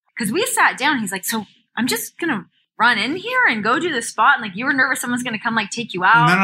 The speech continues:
Speaker 1: 'Cause you
Speaker 2: they
Speaker 1: didn't
Speaker 2: were,
Speaker 1: really
Speaker 2: everyone
Speaker 1: know
Speaker 2: was
Speaker 1: what
Speaker 2: informed.
Speaker 1: happened.
Speaker 2: Everyone was
Speaker 1: <laughs>
Speaker 2: informed that, uh,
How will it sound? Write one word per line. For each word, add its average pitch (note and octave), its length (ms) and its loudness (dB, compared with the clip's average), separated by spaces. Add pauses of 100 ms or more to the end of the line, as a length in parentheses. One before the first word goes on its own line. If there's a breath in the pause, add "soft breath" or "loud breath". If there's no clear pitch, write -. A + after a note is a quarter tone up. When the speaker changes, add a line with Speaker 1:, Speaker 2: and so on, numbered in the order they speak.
Speaker 1:
'Cause D#3 100 4
you D3+ 60 2
Speaker 2:
they D#3 60 2
Speaker 1:
didn't E3+ 100 2
Speaker 2:
were, E3+ 60 0
Speaker 1:
really D#3+ 120 6
Speaker 2:
everyone C#4 240 4
Speaker 1:
know - 60 -2
Speaker 2:
was - 80 2
Speaker 1:
what F3 80 2
Speaker 2:
informed. - 500 0
Speaker 1:
happened. F#4 120 0
Speaker 2:
Everyone G3 300 0
was F3 160 2
Speaker 1:
<laughs> D3 80 0
Speaker 2:
informed B2+ 480 -2
that, G#2 240 -2
uh, A2 260 -2